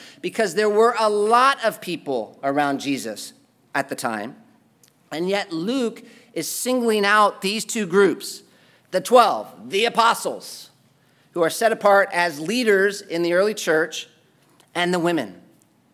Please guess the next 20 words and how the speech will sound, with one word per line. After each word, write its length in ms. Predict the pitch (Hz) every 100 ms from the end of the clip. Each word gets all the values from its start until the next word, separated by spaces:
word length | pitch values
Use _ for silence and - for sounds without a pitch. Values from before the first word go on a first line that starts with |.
| _ _ _
And 200 | 160 165
probably 320 | 240 311 285
because 260 | 196 214 202
he's 140 | 196
already 260 | 202 233 202
told 300 | - 220 220
us 140 | 180
about 320 | 170 170 202
the 80 | 185
apostles, 640 | 165 185 220 214 160 156 151
he 100 | 175
actually 300 | 180 - 180
spends 340 | - 175 170
most 280 | 160 208 208
of 80 | 202
his 120 | 196
time 280 | 196 151 147
here 160 | 160
on 240 | 151 156 151
the, 220 | 143